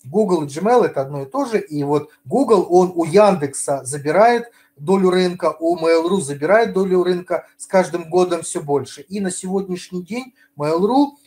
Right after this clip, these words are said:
осталось тридцать процентов, да, и эта цифра тает. Вот, и, э,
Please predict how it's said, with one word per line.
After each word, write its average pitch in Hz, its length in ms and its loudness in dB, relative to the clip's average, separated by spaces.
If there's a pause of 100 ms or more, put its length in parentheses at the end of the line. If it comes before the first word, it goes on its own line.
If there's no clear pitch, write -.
осталось 190 460 4
тридцать 190 340 0
процентов, 139 640 -2
да, 180 140 4
и 160 140 -2
эта 190 260 2
цифра 196 380 0
тает. 143 500 2 (360)
Вот, 147 360 -2
и, 190 440 -2 (380)
э, 123 520 -4